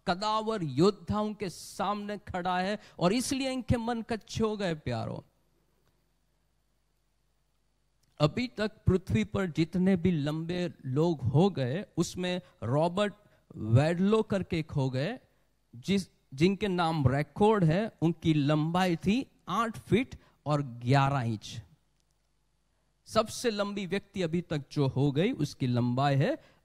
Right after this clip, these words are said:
आठ फीट और ग्यारह इंच। और ये गोलियत कितना था? साढ़े नौ फीट का एक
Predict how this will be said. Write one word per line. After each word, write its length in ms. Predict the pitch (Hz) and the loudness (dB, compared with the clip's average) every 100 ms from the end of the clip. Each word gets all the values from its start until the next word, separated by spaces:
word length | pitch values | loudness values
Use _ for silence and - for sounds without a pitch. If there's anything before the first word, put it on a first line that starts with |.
| - | -10
आठ 340 | 208 247 - | -4 -2 4
फीट 440 | - - 233 233 - | 2 2 -4 -4 -8
और 240 | - 139 | -6 -4
ग्यारह 460 | 120 110 151 170 160 | -4 -4 -2 0 -2
इंच। 240 | 131 - | -2 -2
और 160 | 180 175 | -2 -2
ये 80 | 165 | -4
गोलियत 500 | 147 175 190 208 - | -2 -2 -2 -6 -6
कितना 440 | 208 196 202 214 | -10 -8 -6 -6
था? 280 | 214 254 269 - _ _ _ _ | -4 -6 -6 -12 _ _ _ _
साढ़े 680 | - - - 147 165 190 165 | -20 -10 -2 2 2 0 -2
नौ 460 | 127 120 127 175 | -2 -4 -2 0
फीट 300 | 190 208 202 | 0 0 0
का 360 | 202 208 190 135 - _ | 0 2 2 0 -6 _
एक 180 | 160 - | -8 -8